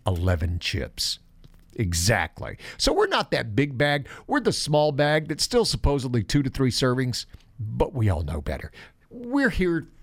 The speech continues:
for you to use however you see fit without the guilt. And it's time for more science news because I can do a weekly science update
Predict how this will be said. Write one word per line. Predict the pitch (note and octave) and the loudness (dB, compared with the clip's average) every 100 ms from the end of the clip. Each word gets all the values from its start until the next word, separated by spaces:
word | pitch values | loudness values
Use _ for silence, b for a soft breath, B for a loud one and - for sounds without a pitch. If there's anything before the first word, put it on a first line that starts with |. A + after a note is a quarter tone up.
| - | -20
for | - A3 | -4 -2
you | F#3+ | 0
to | A3 | 2
use | F#3 F3 D#3+ | 4 4 4
however | C3+ D#3 F3 | 4 4 2
you | F#3+ F3 | 0 0
see | - D#3 | 0 0
fit | D3 C#3 C3 - B B B B - | 0 2 0 -2 B B B B -2
without | F3+ C3+ G#2+ | 2 2 0
the | A2 | -4
guilt. | F2 D#2 - - B B B B | -6 -8 -8 -10 B B B B
And | E3 | 2
it's | D#3+ - | 2 2
time | E3+ F3 | 2 2
for | F#3 E3 | 2 2
more | D3 D3+ | 2 2
science | - C3+ B2 A2 | 2 2 0 -2
news | A2 G#2 G2 - | 2 2 2 -4
because | - A#2 - A#2+ | -2 0 2 0
I | G#2 A#2 | 2 0
can | A#2+ | 2
do | B2+ | 2
a | A2+ | 2
weekly | G#2 C#3+ C#3+ C#3+ | 2 2 2 0
science | - B2+ B2+ C3 - | 2 2 2 -2 0
update | C#3 - A#2+ G#2 G#2 | 0 2 0 0 -2